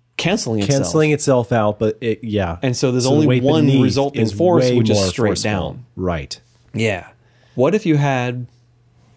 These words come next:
Speaker 1: a plumb bob next to a mountain?
Speaker 2: Uh, well, in theory, I think that it still goes down, bec-, but the mountain is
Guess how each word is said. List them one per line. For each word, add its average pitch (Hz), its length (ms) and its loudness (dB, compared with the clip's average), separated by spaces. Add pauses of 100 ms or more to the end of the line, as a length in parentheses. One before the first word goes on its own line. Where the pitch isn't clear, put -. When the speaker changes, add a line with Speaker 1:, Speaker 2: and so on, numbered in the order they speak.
(140)
Speaker 1:
a 107 100 0 (200)
plumb 160 260 2
bob 101 460 -6 (260)
next 113 320 -6
to 101 140 -8
a 92 80 -6
mountain? 127 680 -8 (500)
Speaker 2:
Uh, 135 260 4 (120)
well, 143 560 2 (320)
in 127 240 2
theory, 117 840 0 (120)
I 120 140 2
think 120 240 -2
that 117 100 0
it 104 120 -2
still 117 280 -2
goes 101 300 -6
down, 95 420 -4
bec-, 104 280 -12
but 110 180 -4
the 127 60 -2
mountain 151 520 0
is 127 540 -2